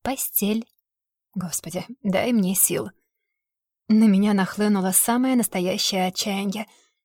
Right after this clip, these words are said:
Таких непрошибаемых типов, как этот павлин в зеленом пиджаке, я еще не встречала. Я перепробовала все: диверсия, драки, побег, разговоры, а от него все отскакивает, как мячики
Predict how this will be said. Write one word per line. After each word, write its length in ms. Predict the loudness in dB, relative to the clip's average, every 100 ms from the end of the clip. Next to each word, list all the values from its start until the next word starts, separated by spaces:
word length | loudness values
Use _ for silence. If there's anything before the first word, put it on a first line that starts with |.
| _ _
Таких 400 | 2 2 2 2
непрошибаемых 960 | 2 2 0 0 4 4 6 4 2 0
типов, 560 | 0 2 2 0 -4 -8 -6
как 280 | -2 -2 0
этот 380 | 4 4 4 0
павлин 400 | 2 2 2 2
в 40 |
зеленом 440 | 4 4 4 2 0
пиджаке, 540 | 0 0 -2 -2 -8 -8 _
я 220 | 2 2
еще 240 | 2 0 0
не 180 | 2
встречала. 640 | 2 0 -4 -2 -4 -6 -12 _ _ -2
Я 140 | 2 2
перепробовала 720 | 2 0 0 -2 -2 -4 -4
все: 340 | 0 0 -2 -2
диверсия, 680 | 0 2 2 0 0 -2 -2
драки, 580 | 2 4 4 2 -4 -10 -12 _
побег, 560 | 2 4 4 2 0 -4
разговоры, 880 | 2 2 2 0 2 2 2 -2 -8 -14 2
а 140 | 4
от 100 | 4
него 220 | 4 2
все 240 | 2 2 2
отскакивает, 640 | 2 -2 -2 -2 -2 -4 2
как 200 | 2 4
мячики 580 | 4 4 2 -2 -4